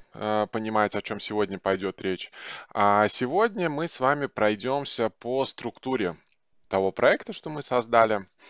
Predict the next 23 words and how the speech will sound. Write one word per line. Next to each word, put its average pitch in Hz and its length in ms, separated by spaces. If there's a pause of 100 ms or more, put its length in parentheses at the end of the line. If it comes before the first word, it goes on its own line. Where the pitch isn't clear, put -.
(280)
Пос-, - 280
посмотрим, 104 600
какие 92 680 (280)
файлы 90 600 (380)
автоматически 95 720
генерируются, 131 920
где 95 260
они 101 160
находятся 160 680 (320)
и, 156 120
собственно, 127 500
зачем 110 380
они 101 120
нужны. 87 460 (880)
Ну, 196 140
то - 80
есть - 160
мы 101 80
поговорим, 92 640 (600)
э, 101 360
в - 60
целом, 226 460 (440)
особо 95 680